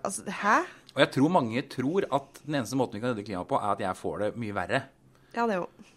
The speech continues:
Speaker 2: Eh, og det er sånn, det er sikkert det som er riktig, det er sikkert det jeg burde mene. Men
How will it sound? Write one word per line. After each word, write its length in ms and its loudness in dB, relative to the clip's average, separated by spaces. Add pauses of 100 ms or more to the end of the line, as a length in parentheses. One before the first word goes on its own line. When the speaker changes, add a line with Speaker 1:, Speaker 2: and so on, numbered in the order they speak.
(100)
Speaker 2:
Eh, 160 6
og 180 4
det 80 6
er 80 8
sånn, 180 -2
det 120 6
er 160 4
sikkert 260 -2
det 140 2
som 100 0
er 80 4
riktig, 220 -6
det 100 4
er 80 0
sikkert 160 -2
det 80 2
jeg 160 4
burde 300 -2
mene. 340 0 (600)
Men 240 0